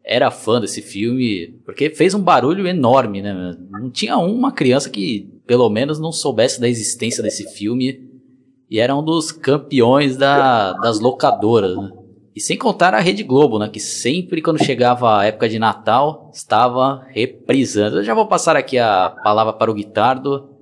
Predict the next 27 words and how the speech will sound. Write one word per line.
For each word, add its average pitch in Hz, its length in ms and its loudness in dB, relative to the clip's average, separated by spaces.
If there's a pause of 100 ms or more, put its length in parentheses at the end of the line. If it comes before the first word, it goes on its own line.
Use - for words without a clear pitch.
(200)
e 107 60 -12
já 113 100 -2
fica - 180 -6
a - 20 0
minha 160 100 0
pergunta 127 340 2
para 107 200 2
ele, 120 80 0
se - 120 -4
ele 147 140 2
lembra 117 420 2
quando 120 240 -2
foi 117 280 0
a 120 40 4
primeira 104 280 0
vez 104 200 -2
que 113 100 -4
ele 95 340 -4 (400)
assistiu 107 720 -2
esse - 180 -2
filme, 101 720 -6 (380)
se - 160 -10
ele 104 100 -12
tem 107 220 -4
essa 104 160 -4
lembrança, 98 560 -6
né? 92 100 -10